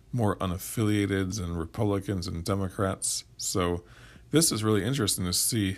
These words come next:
how people are running, 'cause most of these people, especially the further you get back, is just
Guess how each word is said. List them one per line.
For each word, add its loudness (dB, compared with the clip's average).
how 2
people -2
are 0
running, 0
'cause -4
most 2
of 0
these 0
people, -4
especially 2
the 2
further 0
you 0
get -2
back, 2
is -2
just -2